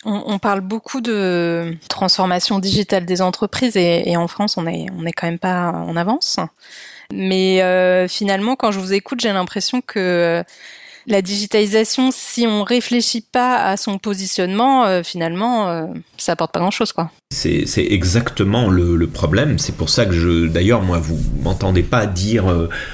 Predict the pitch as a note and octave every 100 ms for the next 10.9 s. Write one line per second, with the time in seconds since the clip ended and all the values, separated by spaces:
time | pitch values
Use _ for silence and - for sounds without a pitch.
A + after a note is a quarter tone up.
0 | - - F#2 F#2 F#2 F2+ E2 D#2+ E2+ G2
1 | F#2 - F2+ F2 E2+ F#2+ F2 E2+ F#2+ B2
2 | A#2 F2+ E2 D#2+ G#2+ F#2 F2 E2+ F2 A2
3 | G2+ E2 D#2 F2+ G2+ G2+ F#2+ - F#2+ F2+
4 | - D#2 - E2+ F2+ F#2+ A#2 B2+ F2+ E2
5 | E2 F#2 A2 A2+ A#2+ - B2 B2+ C3 -
6 | D#2+ E2 - B2+ B2 B2+ - E2+ E2 E2
7 | F#2+ A#2 - A2+ A#2 B2 - - - -
8 | - - - B2+ A#2+ A2+ A#2 - - F#2+
9 | F#2+ G#2 G#2 - F#2 F#2 F#2 F2+ F2 -
10 | A2 B2 B2+ - F2 F2 E2 D#2+ -